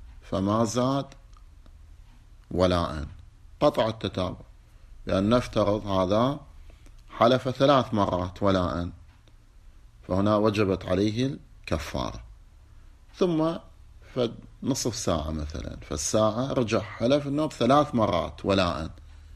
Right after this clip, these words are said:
هنا تجب عليه شاة أخرى،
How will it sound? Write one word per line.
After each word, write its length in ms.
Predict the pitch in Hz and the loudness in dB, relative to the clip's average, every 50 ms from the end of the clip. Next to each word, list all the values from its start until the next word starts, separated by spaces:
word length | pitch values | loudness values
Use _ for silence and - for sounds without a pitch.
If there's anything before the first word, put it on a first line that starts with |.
| - - - - - | -20 -20 -20 -12 -6
هنا 180 | - 90 92 92 | -2 0 0 0
تجب 380 | 92 - 110 101 90 95 - 82 | 0 0 0 0 0 0 -2 -2
عليه 360 | 76 87 90 92 87 76 76 | -2 0 0 0 0 -2 -4
شاة 400 | 76 - 98 98 117 139 170 - - - - - - - - - - - - - - - - - - | -4 0 0 2 2 0 -2 -4 -10 -18 -20 -20 -20 -20 -20 -20 -20 -20 -20 -20 -20 -20 -6 0 2
أخرى، 500 | 120 123 - - 101 87 85 78 69 | 2 2 2 0 0 0 0 -2 -4